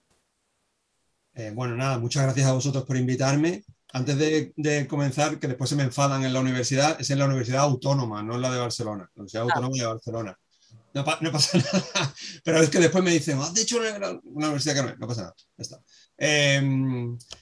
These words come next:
Speaker 1: bueno, much-, lo que decía, muchas gracias por la invitación y, y, y muchas gracias a todos los que estáis aquí, tanto me imagino presentes ahí en Madrid como online.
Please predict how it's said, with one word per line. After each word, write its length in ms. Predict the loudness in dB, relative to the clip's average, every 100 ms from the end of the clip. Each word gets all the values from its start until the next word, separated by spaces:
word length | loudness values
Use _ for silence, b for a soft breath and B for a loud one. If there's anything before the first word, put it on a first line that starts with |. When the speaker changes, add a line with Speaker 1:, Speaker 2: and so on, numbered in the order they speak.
| _
Speaker 1:
bueno, 240 | 4 4
much-, 260 | 4 2 0
lo 140 | -2 0
que 60 |
decía, 240 | 0 2 0
muchas 220 | 0 -2
gracias 220 | -2 -2
por 100 | 0
la 60 | 2
invitación 680 | 2 0 -2 -2 -4 -6 -14
y, 1300 | -4 -2 0 0 0 -4 -4 -4 -2 -4 -8 -10 -14 -8
y, 80 |
y 20 | -4
muchas 240 | -2 -2
gracias 240 | 0 0
a 80 | -2
todos 160 | -2 -4
los 100 | -4
que 80 | -6
estáis 240 | -4 -4
aquí, 560 | -4 -6 -6 -4 -8 -12 b b -10
tanto 260 | -8 -6
me 100 | -8
imagino 220 | -4 -4
presentes 520 | -4 -2 0 0 0 -2
ahí 200 | -2 -2
en 120 | -2
Madrid 340 | -2 0 -2 0
como 420 | -2 -2 -2 -4
online. 680 | -6 -4 -2 0 0 -2 -4